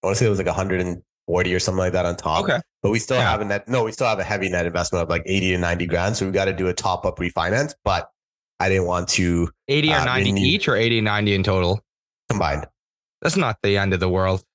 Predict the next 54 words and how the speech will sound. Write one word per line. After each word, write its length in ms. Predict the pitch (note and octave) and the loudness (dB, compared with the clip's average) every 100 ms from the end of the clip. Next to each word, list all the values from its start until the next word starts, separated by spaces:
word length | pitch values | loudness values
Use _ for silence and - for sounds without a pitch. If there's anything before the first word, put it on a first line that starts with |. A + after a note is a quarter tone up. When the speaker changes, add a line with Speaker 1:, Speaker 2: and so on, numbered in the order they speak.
| _ | _
Speaker 2:
<laughs> 260 | _ _ _ | _ _ _
Speaker 1:
Yeah, 600 | G3 - F#3+ F#3 C#3+ G#2+ | -2 2 0 2 2 2
but, 120 | G#2 A#2 | 0 0
like, 200 | A#2 G#2+ F#2+ | 0 -2 -2
it 160 | B2+ | 0
was 140 | C3+ A#2 | 2 2
supposed 220 | C#3+ C3 | 2 2
to 60 | |
be, 280 | B2 A#2 G#2 - _ - | 0 0 -2 -8 _ -2
the 80 | |
value 260 | C#3 E3+ G3 | 2 2 2
should 160 | D#3+ D3 | 0 0
have 100 | C#3 | 2
came 160 | C#3 | 0
in 120 | A2+ | 0
at 160 | G2 F#2+ | -2 -4
about 200 | F#2+ F#2 | -2 -2
six 160 | A2 G2+ | -2 -2
fifty 220 | G2+ - | -2 0
to 100 | F2+ | 0
seven 240 | F2 F2 | 0 0
hundred. 320 | E2+ E2+ E2 - | 0 0 -2 -2
So 80 | |
now 180 | G#2 B2 | 0 0
we 60 | C3+ | 0
just, 220 | B2+ B2+ - _ _ | -2 -4 -8 _ _
and 100 | - | 0
I 40 | C#3 | 0
confirmed 400 | C#3 B2+ A2+ G#2 | 0 0 0 0
that 80 | G2 | -2
we 80 | G2+ | -2
can 160 | G#2 | -2
just 160 | G2 - G#2+ | 0 -2 -2
go 100 | F#2+ | -2
in, 160 | G#2 G#2 | 0 0
like, 140 | F#2+ - | 0 0
two 140 | G#2 | 0
months 260 | E2+ D#2+ - | 0 0 0
or 40 | |
so, 180 | D#2 E2+ | 0 0
we 100 | E2 | 0
can 100 | E2+ | -2
just 160 | E2+ D#2 | -2 0
add 200 | D#2+ E2 | 0 -2
a 40 | |
top 280 | - D#2+ - | -2 -4 -2
up 160 | E2+ | -4
mortgage 340 | F2 F2 F2+ - | -2 -2 -2 0
to 120 | G2+ | 2
it, 20 | |
like, 120 | F2+ E2+ | 2 0
a 40 | |
second 300 | - - F2+ | -2 -2 -2
mortgage. 400 | F2 F#2+ A#2 B2 | -2 0 0 -2